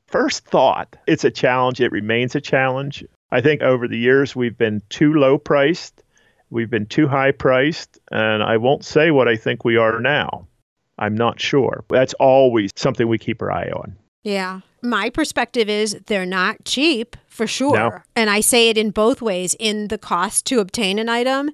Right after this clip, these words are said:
Speaker 2: but also in the quality of the artwork and the design and the style and all of that. But when I went into your shop, I mean, there was something for everybody at price points, right? 'Cause at that point, you were already promoting Halloween, Thanksgiving, and Christmas ornaments even.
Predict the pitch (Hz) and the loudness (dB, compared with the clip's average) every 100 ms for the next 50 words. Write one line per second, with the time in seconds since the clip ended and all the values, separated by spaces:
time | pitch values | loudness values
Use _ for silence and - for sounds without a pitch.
0 | - 220 214 226 233 220 196 - 190 196 | -6 0 2 2 0 -2 -4 -6 -4 -2
1 | 220 175 196 - 202 185 190 185 214 214 | -4 -6 -14 -6 -4 0 -2 0 -2 0
2 | 202 196 185 175 185 196 202 196 180 175 | -2 -2 -4 -4 -2 2 2 2 -4 -8
3 | 190 - 214 180 185 180 175 180 190 _ | -6 -6 -4 -6 -6 -6 -6 -8 -14 _
4 | 220 202 190 175 294 220 - - - - | -8 -4 -2 0 0 -2 -8 -12 -16 -20
5 | _ _ 285 269 - 226 233 214 247 247 | _ _ 0 0 -2 0 2 4 2 2
6 | 240 262 285 233 220 269 269 - - 233 | 0 -2 -2 -4 -4 -8 -10 -10 -4 -2
7 | 262 294 302 - 294 302 277 262 - _ | 0 0 0 0 0 -2 -4 -4 -12 _
8 | _ - - 233 - 208 196 190 175 170 | _ -20 -6 -6 -2 -2 0 0 -2 -4
9 | 180 180 - 180 - - 165 - - 208 | -8 -8 -8 -8 -8 -14 -18 -16 -8 -6
10 | 196 175 - 240 214 233 233 285 233 233 | -6 -8 -6 -4 0 0 0 0 0 -2
11 | 214 185 190 202 - 233 202 196 202 214 | 0 0 0 -6 -6 -6 -4 -4 -4 -8
12 | - 214 214 214 214 208 - 220 214 220 | -4 -2 0 -2 -4 -6 -4 -4 -2 -4
13 | 226 - 269 247 233 220 190 180 180 202 | -4 -2 -2 -2 -4 -4 -6 -8 -8 -8
14 | 175 175 190 262 | -8 -10 -10 -12